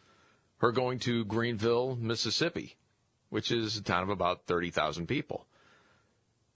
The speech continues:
So as it says in this piece, it's not your stereotypical stop for a national Democrat,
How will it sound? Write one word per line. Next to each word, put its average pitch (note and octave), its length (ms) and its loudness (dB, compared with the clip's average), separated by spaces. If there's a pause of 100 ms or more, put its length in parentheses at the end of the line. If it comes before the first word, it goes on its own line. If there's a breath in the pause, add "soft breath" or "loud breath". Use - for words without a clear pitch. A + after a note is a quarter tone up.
(120)
So C#3 280 4
as A2+ 120 0
it A2+ 120 -2
says C#3 300 0
in A#2+ 80 -2
this F#2+ 180 -2
piece, E3 380 -2
it's G#2+ 200 -4
not G#2+ 240 0
your F2 120 0
stereotypical F2+ 840 0
stop C3 420 0
for F#2+ 120 0
a E2+ 40 2
national F2+ 380 -2
Democrat, F#2+ 600 -2